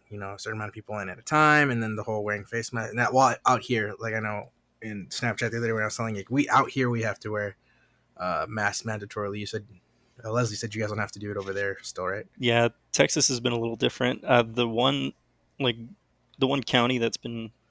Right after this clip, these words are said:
Speaker 2: more strict about these things is in Dallas County, which, it, where we live in Frisco is not i-, within that county, so we don't abide by the same regulations that they were, uh, handing down. So,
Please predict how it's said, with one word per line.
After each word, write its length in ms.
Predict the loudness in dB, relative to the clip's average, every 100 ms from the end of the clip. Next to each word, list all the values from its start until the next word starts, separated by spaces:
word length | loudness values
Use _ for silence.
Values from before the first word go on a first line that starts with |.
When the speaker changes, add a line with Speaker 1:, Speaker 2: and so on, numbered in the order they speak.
| _
Speaker 2:
more 220 | -2 -2
strict 260 | 0 0 0
about 240 | -2 -2
these 180 | -2 -2
things 220 | -2 -4
is 220 | -4 -6 -8 _
in 140 | 0
Dallas 280 | 6 6 6
County, 280 | 2 0 0
which, 340 | 0 0 0 -2 _ _ _ _ _ -6
it, 100 | 0
where 160 | 2
we 100 | 2
live 140 | 2 0
in 80 | -2
Frisco 420 | -2 0 2 2
is 380 | 2 0 0 -2
not 240 | 0 0 0
i-, 80 | -4
within 280 | -4 -2 -2
that 200 | -4 -6
county, 360 | -8 -6 -6 -2
so 180 | 0 2
we 140 | 2
don't 180 | 0 -2
abide 320 | 2 4 4
by 100 | 2
the 80 | 0
same 380 | -2 -2 -4 -10 -4
regulations 540 | 0 0 0 -2 -4 -6
that 140 | -6
they 300 | -4 -2 -4 -6
were, 220 | -4 -2
uh, 100 | -2
handing 280 | -2 -4 -2
down. 240 | 0 0 0
So, 260 | 0 0